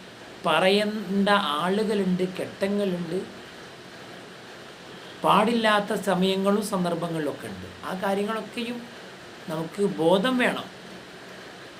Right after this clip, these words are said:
അതുകൊണ്ട് നമ്മളെല്ലാവരെയും അള്ളാഹു അനുഗ്രഹിക്കട്ടെ. ഈ ഒരു പുണ്യപ്രവർത്തനം നമ്മളൊക്കെ പതിവാക്കുക, എല്ലാവരും ഇത് ഷെയർ ചെയ്യുക.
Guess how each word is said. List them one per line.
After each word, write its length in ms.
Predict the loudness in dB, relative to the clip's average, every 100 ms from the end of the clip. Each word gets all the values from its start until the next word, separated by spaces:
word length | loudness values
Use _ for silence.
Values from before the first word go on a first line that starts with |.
| -16 -16 -16 -16 -16 -12
അതുകൊണ്ട് 560 | -6 -4 -2 -2 -2 -4
നമ്മളെല്ലാവരെയും 920 | -8 -4 -4 0 0 0 -2 -4 -8 -12 -16 -16 -16 -16 -16 -14 -4
അള്ളാഹു 320 | 0 0 2
അനുഗ്രഹിക്കട്ടെ. 680 | 0 2 2 2 0 -8 -12 -14 -16 -16 -16 -16 -16 -16 -16 -16 -16 -4
ഈ 140 | 0
ഒരു 80 | 0
പുണ്യപ്രവർത്തനം 1080 | -2 -2 -2 0 2 2 2 4 4 0 -10 -14 -16 -16 -16 -12
നമ്മളൊക്കെ 380 | -8 -6 -4 -4
പതിവാക്കുക, 760 | -2 2 6 4 4 -2 -4 -6 -14 -16 -16 -16 -14 -16 -8
എല്ലാവരും 480 | -2 2 4 4 0
ഇത് 240 | -2 -4
ഷെയർ 380 | -4 -2 0 0
ചെയ്യുക. 480 | 2 2 2 0 -2